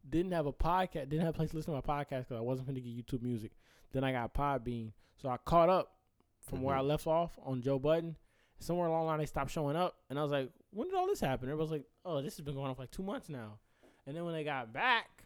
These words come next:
Speaker 1: and was discussing everything, I was like, "Okay, everybody's cool."
Speaker 2: Yeah.
Speaker 1: Whoop-de-whoop. And they left again.
Speaker 2: Hmm.
Speaker 1: And then Joe went on his rant that I was able to hear before he put it on Patreon. And now they're gone.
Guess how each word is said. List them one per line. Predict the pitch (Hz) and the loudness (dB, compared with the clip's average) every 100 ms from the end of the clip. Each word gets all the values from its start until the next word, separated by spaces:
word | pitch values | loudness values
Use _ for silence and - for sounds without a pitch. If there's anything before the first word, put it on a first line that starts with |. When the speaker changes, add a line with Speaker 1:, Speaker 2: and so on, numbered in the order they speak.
| - _ | -20 _
Speaker 1:
and | 143 139 | -4 -2
was | 135 135 | -2 -4
discussing | 131 165 214 220 156 | -6 0 0 0 -2
everything, | 135 131 143 147 | -2 -4 -4 -2
I | |
was | 151 135 | -2 -2
like, | 135 | -4
"Okay, | - 131 | -2 -2
everybody's | 135 135 127 | 0 0 -2
cool." | - 147 139 139 131 - - - | -2 0 2 0 -4 -10 -20 -6
Speaker 2:
Yeah. | 82 139 | 4 4
Speaker 1:
Whoop-de-whoop. | 127 139 135 143 135 - - _ _ _ - | 6 6 6 6 4 -6 -20 _ _ _ -4
And | 127 127 | -2 0
they | 123 | 0
left | 113 117 - | 0 0 -2
again. | 95 85 98 - _ _ | -6 -6 -8 -18 _ _
Speaker 2:
Hmm. | 78 76 - - _ _ _ _ _ _ _ _ _ _ _ _ _ - _ - | -12 -12 -14 -20 _ _ _ _ _ _ _ _ _ _ _ _ _ -20 _ -8
Speaker 1:
And | 120 | -2
then | 123 | -2
Joe | 117 123 | 0 0
went | 131 135 | 0 0
on | |
his | 143 131 | -2 -2
rant | 127 123 123 - | -2 -2 -4 -8
that | 110 | -6
I | 110 | -6
was | 107 | -6
able | 107 104 | -8 -8
to | - | -12
hear | 101 131 123 110 | -10 -6 -4 -6
before | 101 110 | -8 -8
he | 104 | -6
put | 98 101 | -6 -8
it | |
on | 113 | -6
Patreon. | 110 104 - 90 92 95 95 _ _ _ _ _ _ _ _ _ 98 | -4 -4 -6 -12 -10 -12 -14 _ _ _ _ _ _ _ _ _ -12
And | 104 98 98 98 98 101 101 101 101 - _ | -8 -8 -8 -8 -8 -10 -10 -12 -14 -18 _
now | 101 101 | -10 -6
they're | 110 | -4
gone. | 123 185 139 | -4 -4 -6